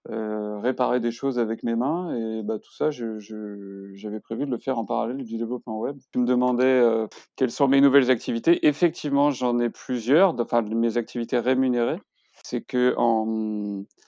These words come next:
en sortant de chez P S A, j'ai participé à un atelier qui s'appelle la fresque du climat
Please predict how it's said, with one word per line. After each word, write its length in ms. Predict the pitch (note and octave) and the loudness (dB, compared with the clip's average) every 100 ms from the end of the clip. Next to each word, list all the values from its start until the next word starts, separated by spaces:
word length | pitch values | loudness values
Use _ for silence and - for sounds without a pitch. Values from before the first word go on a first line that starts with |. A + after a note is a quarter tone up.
| _ _ | _ _
en 400 | - B2+ A#2+ A2+ A2+ | -6 -2 -2 -2 -2
sortant 460 | C#3+ - - D3 | -2 0 2 4
de 120 | C3 | 4
chez 180 | A#2+ A#2 | 0 0
P 100 | A#2+ | 2
S 200 | A#2 A#2 | 2 4
A, 260 | D3+ F3+ G3 | 4 6 4
j'ai 240 | D3+ B2+ B2 | 2 -2 -2
participé 840 | C3 - D3+ - - - D#3+ D#3 | -4 -6 -8 -8 -8 0 4 6
à 80 | A#2+ | 6
un 100 | B2 | 4
atelier 580 | C3+ - A#2+ A#2 C#3 D3+ | 2 0 0 0 0 0
qui 60 | |
s'appelle 280 | - A2 G2+ | -4 -4 -2
la 100 | G#2 | -2
fresque 420 | - - D#3 - | -2 0 0 -2
du 160 | A#2 A2+ | -6 -4
climat 340 | - A2+ C3+ | -6 -4 -4